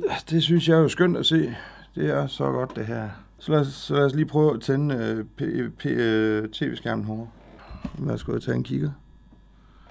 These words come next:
Og derovre har du simpelthen T V-skærmen om bag ved mig.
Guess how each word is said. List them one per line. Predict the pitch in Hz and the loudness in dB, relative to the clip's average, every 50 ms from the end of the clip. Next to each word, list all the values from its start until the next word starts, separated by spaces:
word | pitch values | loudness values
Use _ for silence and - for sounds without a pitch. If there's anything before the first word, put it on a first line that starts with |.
| - - - _ _ _ - _ - _ _ _ _ _ _ _ _ _ _ _ _ _ _ - - | -20 -20 -20 _ _ _ -20 _ -20 _ _ _ _ _ _ _ _ _ _ _ _ _ _ -16 -6
Og | - - 156 | -2 2 4
derovre | 165 165 147 139 143 143 139 139 | 6 6 6 6 4 4 4 4
har | 135 | 4
du | 123 113 | 2 2
simpelthen | 113 135 127 123 123 123 120 | 0 0 2 2 2 0 0
T | - 135 - 85 | -2 -2 -2 -2
V-skærmen | 85 - - - 101 98 95 92 | -4 -4 -4 -6 -4 -4 -4 -6
om | 95 - - | -4 -4 -4
bag | 92 104 - - - | -4 -4 -6 -6 -6
ved | - | -6
mig. | - 101 - | -6 -8 -8